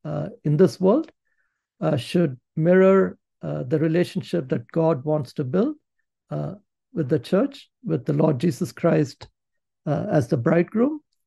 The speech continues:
and the church as his bride. And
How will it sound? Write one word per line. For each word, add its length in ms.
and 160
the 120
church 520
as 160
his 140
bride. 500
And 420